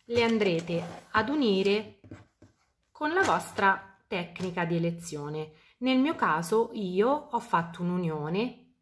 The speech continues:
con uncinetto a maglia bassissima e conto di inserire presto nel canale un video dimostrativo di questa tecnica. Per prima cosa, quindi, andiamo a realizzare le mattonelle, nove mattonelle intere, quadrate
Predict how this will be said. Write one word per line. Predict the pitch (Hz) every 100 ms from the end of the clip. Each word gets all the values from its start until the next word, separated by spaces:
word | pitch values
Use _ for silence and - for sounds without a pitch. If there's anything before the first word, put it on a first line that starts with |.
| _
con | - 247 196 175 165 170
uncinetto | 254 247 - 208 185 160 - 254 262 -
a | 302
maglia | 277 190 190 180
bassissima | 160 175 - 156 - - 170 170 - - _
e | - 240
conto | - 214 233 - 277 269
di | 202 196
inserire | 196 220 185 165 170
presto | 185 165 - - 160 156
nel | 170 170
canale | - 285 196 147 156 170 180 - _ _
un | 294 269
video | 185 190
dimostrativo | 208 214 226 311 294 185 165
di | 175
questa | 165 156 - 165
tecnica. | 131 165 - 156 160 165 - _ _ _ _ _ _ -
Per | 240
prima | 233 208 202
cosa, | 175 151 - -
quindi, | - 180 165 165 147 -
andiamo | 202 254 262
a |
realizzare | 220 196 202 - 202 190
le | 180
mattonelle, | 160 - 170 156 139 147 143 -
nove | 220 254 220
mattonelle | 196 196 180 170 156
intere, | 151 156 190 214 247 262
quadrate | - 160 160 185 226 247 294